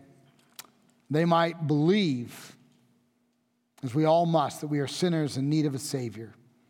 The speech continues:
And by faith, ask your Son Jesus to come into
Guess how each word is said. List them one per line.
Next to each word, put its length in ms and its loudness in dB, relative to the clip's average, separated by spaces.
And 80 -2
by 120 0
faith, 680 -2
ask 320 0
your 120 -2
Son 340 0
Jesus 640 -8
to 60 -18
come 200 0
into 560 0